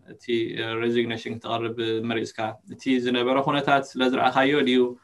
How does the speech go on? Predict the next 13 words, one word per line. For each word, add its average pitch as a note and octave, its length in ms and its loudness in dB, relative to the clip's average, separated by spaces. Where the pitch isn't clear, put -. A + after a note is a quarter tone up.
እንታይ E3+ 240 4
ትኾም D3 240 4
ዘግበረካ? A2+ 440 2
ምክንያቱ B2 400 0
ሲ፣ B2 120 -6
እ፣ A#2 120 -2
ድሕሪ A#2 260 0
ናፅነት C#3 540 6
ሓድሽ B2 360 4
እዩ D3 120 2
ዘሎ C#3 200 4
እቲ C3 160 4
ሃገር። B2 360 6